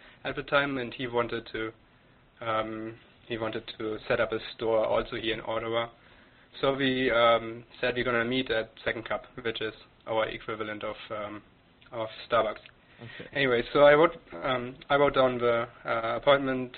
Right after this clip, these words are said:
Speaker 1: went there, sat there, and noticed that,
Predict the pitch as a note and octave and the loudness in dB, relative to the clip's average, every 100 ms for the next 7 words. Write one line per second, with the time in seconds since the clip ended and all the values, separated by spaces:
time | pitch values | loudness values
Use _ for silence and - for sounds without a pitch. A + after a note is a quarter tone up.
0 | - B2+ B2 A#2+ A#2 A#2 B2 - - A#2 | -4 0 0 0 2 4 2 -4 0 0
1 | A2+ A2+ A#2 - - _ _ - A#2 A#2 | 2 0 0 -6 -20 _ _ -4 -2 0
2 | A2+ A2+ A#2+ A2+ A2+ A#2 B2 A#2 - - | -2 -6 -10 -6 -4 -2 -2 -6 -6 -6
3 | A2+ A2 | -6 -6